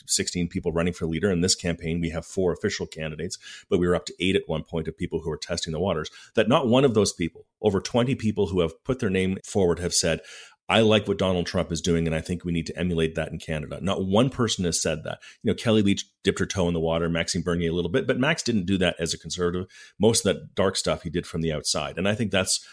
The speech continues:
a testament to the fact that conservatives understand that Canadians do not want that in Canada. However,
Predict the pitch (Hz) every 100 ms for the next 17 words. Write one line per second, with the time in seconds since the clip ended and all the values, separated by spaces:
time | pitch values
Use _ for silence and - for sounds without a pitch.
0 | - - - - 151 117 90 90 87 95
1 | 85 85 - 85 120 131 110 101 92 85
2 | - - 90 85 82 76 80 78 - -
3 | - _ - 104 104 104 87 98 92 87
4 | 85 85 82 78 80 76 - 90 85 69
5 | - - _ 95 135 120 80 151